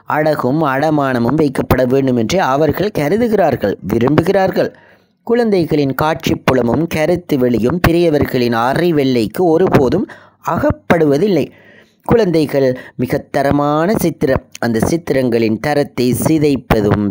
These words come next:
பெரியவர்கள் தானே. குழந்தைகளுக்கு குறும்புகள் அதிகம்,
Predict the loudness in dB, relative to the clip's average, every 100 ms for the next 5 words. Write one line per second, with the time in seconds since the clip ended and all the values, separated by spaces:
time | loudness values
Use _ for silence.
0 | -2 0 2 0 0 -2 0 -2 0 0
1 | 0 -2 _ _ _ -4 0 2 2 0
2 | 0 -2 -2 -4 -4 -2 0 0 0 2
3 | 2 2 0 0 -2